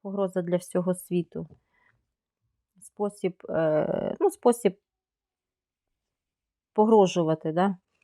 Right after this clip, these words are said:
Спосіб творити провокації. Спосіб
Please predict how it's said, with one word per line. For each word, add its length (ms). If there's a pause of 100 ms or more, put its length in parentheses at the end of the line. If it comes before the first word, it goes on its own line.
(120)
Спосіб 520
творити 400
провокації. 800 (1040)
Спосіб 520